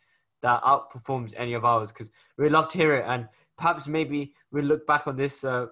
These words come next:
later down in this, in season two, and we think about how things have changed and what skills we might have le-, left out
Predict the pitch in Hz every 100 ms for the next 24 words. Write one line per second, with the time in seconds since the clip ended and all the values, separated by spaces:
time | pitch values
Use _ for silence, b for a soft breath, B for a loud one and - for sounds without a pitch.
0 | - 127 123 139 127 135 139 131 123 113
1 | 120 - 131 123 139 127 120 113 139 131
2 | 113 107 _ _ _ - 131 147 131 131
3 | 131 123 123 131 - 139 120 113 139 131
4 | 113 113 113 120 113 - 131 113 120 123
5 | 113 110 120 127 _ 117 120 127 - 135
6 | 127 117